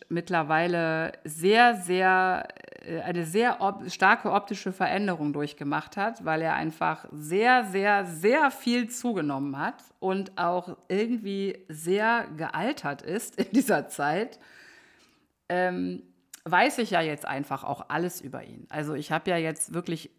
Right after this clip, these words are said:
Insights aus allen Richtungen. Ich weiß jetzt, wie er, wie er sich zu Hause verhält.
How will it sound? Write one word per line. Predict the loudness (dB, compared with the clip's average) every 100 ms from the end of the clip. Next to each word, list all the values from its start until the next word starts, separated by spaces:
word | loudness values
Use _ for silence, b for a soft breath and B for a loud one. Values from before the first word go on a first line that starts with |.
| _ -2
Insights | 2 2 0 -2 -4 -6 -12 -16 _ _ -8
aus | -6 -8 -8
allen | -6 -4
Richtungen. | -4 -6 -6 -8 -8 -10 -14
Ich | -8
weiß | -2 -2 -4
jetzt, | -6 -8 -10 -12
wie | -10 -8
er, | -6 -4 -2 -4 -8 b b b b b b b _ _ _ _ _ _ _
wie | -2 2
er | 2
sich | 2 -4 -4
zu | -6 0
Hause | 4 4 4 -2
verhält. | 0 0 2 0 0 -4